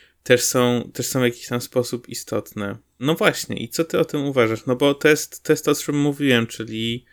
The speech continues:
to low life spotyka high tech, czyli mamy pokazane jakieś takie dystopijne społeczeństwo, y, tych klas najniższych. No, w Metropolis mieliśmy przedstawionych tych robotników,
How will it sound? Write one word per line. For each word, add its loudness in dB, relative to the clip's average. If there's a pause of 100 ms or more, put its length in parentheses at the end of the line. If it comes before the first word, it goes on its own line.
(320)
to 4
low 6
life 6
spotyka -2
high 2
tech, -2
czyli -2
mamy 0
pokazane 0
jakieś -4
takie -4 (260)
dystopijne -2
społeczeństwo, 2 (540)
y, -8
tych -6
klas 0
najniższych. 2
No, -2
w -20
Metropolis 0
mieliśmy -4
przedstawionych 2
tych -14
robotników, -2